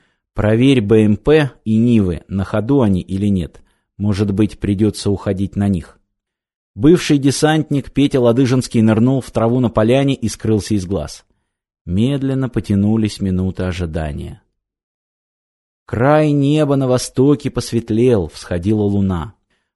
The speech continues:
Панкрат выругался в душе. Это было очень не кстати.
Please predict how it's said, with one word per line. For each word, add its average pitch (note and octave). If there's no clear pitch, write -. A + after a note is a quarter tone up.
Панкрат B2
выругался G#2+
в F2+
душе. E2+
Это F#2+
было G2
очень A2+
не G2+
кстати. -